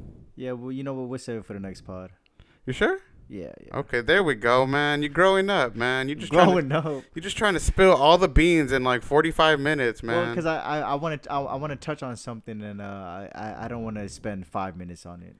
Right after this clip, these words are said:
Speaker 1: I wanna
Speaker 2: Okay.
Speaker 1: spend ten,
Speaker 2: Okay,
Speaker 1: ten to
Speaker 2: see, there
Speaker 1: fifteen
Speaker 2: we
Speaker 1: minutes
Speaker 2: go.
Speaker 1: on it.
Speaker 2: There we go.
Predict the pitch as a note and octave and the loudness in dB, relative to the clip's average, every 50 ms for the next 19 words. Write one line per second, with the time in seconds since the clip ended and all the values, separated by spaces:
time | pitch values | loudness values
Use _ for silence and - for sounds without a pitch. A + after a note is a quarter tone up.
0 | _ F#2+ F#2+ F#2+ F#2 F2 F2 A#2+ B2 A#2 - A#2 G#2 F#2+ F#2+ F2 E2+ E2+ E2+ - | _ -20 -20 -18 -12 -2 2 2 2 2 2 -2 -2 -2 -4 -8 -14 -18 -20 -20
1 | - _ _ _ _ _ _ _ - A#2 G2+ F#2 F2+ F2+ F2 F2 F#2 A2+ A2+ A2 | -20 _ _ _ _ _ _ _ -14 -14 -12 -12 -12 -12 -10 -6 -4 -4 -4 -4
2 | - - G#2 G2+ A2 G2+ F#2+ - C#3 C#3 C#3 D3 C#3+ B2+ A#2 G#2 F#2 G2+ G2+ G2+ | -6 -6 -6 -6 -6 -6 -4 -4 -2 -2 -2 -2 -2 -2 -4 -6 -6 -6 -6 -6
3 | G2+ G2 E2 E2+ E2 F2 - _ _ _ - - - A#2 A#2+ A2 G2+ F#2+ - G2+ | -6 -8 -12 -16 -20 -20 -20 _ _ _ -16 -10 -8 -6 -6 -6 -8 -8 -8 -6
4 | G2 G2 G2 G2+ - | -6 -6 -6 -8 -10